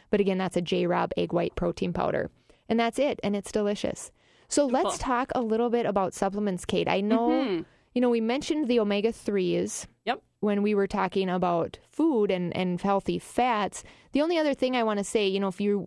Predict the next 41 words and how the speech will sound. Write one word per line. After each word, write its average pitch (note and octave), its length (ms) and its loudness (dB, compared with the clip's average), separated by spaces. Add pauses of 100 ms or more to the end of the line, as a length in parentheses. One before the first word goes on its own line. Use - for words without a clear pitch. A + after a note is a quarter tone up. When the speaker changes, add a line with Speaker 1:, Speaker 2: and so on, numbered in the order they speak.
Speaker 1:
if G3 160 0
you G#3+ 80 0
think C4 280 -2
you C4 80 2
need G#3+ 300 2
a F#3+ 120 2
real G3 320 2
extra F3+ 400 -2
boost F#3+ 420 -2
in A3 120 2
that G3+ 200 0
area G3+ 360 2
and F#3 220 0
wanna F#3 260 0
do F#3 160 0
a E3 80 0
supplement, G#3+ 720 -2 (1000)
I G#3+ 80 4
don't A#3 120 2
know A#3+ 80 2
what G3 240 -2
you C#4 360 2 (200)
generally G#3 420 4
recommend, F#3 480 0
but F#3 160 2
I G3 140 2
usually A3+ 400 0
start F3+ 280 0
my F3+ 120 0
clients F3+ 580 -2
off F3+ 600 -2 (460)
between F#3+ 360 0
three G#3 200 0
thousand F#3 400 0
and D#3+ 120 -4
four F#3+ 300 0
thousand E3 600 -2 (100)
milligrams F3 560 0
a F3 60 0
day. - 100 0
Speaker 2:
Yeah, F3 160 0